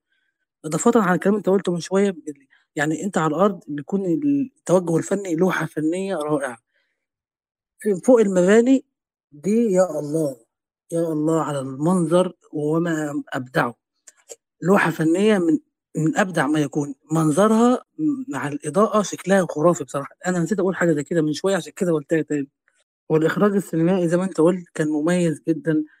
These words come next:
في طريقة سرد القصة، والمشاهد السينمائية كانت حلوة برضه، وتساعد في اندماجك في المشهد نفسه، كانت حلوة مع التغييرات اللي بتحصل في المشهد، كانت جميلة بصراحة عجبتني جدًا، وكانت،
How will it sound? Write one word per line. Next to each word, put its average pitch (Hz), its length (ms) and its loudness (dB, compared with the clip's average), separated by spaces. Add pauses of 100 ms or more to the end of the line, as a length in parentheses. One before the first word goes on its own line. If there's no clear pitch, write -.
(160)
في - 80 -20
طريقة 175 320 4
سرد 185 220 0
القصة، 160 460 -2
والمشاهد 156 440 2
السينمائية 165 460 2
كانت 160 360 -2
حلوة 170 280 4
برضه، 143 340 -4 (380)
وتساعد 202 640 0
في 175 100 -2
اندماجك 170 480 0
في - 120 -6
المشهد 151 500 -2
نفسه، - 240 -8 (560)
كانت 156 220 0
حلوة 233 360 4
مع 175 160 2
التغييرات 160 540 2
اللي 151 140 -2
بتحصل - 480 -2
في 156 100 -6
المشهد، 185 460 0 (540)
كانت 170 260 0 (340)
جميلة 170 460 2
بصراحة 143 440 -6
عجبتني 156 440 0
جدًا، 160 340 0
وكانت، 156 1000 0